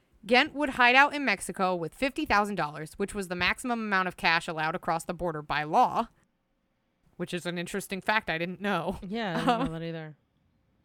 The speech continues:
Speaker 1: And then he would wait for the heat to die down, and Chambers would send him more money to survive. If he had to stay there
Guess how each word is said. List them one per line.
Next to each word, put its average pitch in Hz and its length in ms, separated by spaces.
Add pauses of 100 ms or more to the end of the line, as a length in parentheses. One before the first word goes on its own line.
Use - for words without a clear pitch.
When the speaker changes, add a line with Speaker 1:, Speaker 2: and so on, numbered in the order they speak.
(400)
Speaker 1:
And 226 180
then 311 240
he 302 140
would 214 300
wait 262 280
for 302 120
the 247 80
heat 302 260
to - 80
die 180 220
down, 160 340
and 190 160
Chambers 214 400
would 208 180
send 185 200
him 180 100
more 175 240
money 165 340
to - 180
survive. 160 600
If 202 160
he 208 100
had 185 100
to 170 60
stay 160 240
there 156 360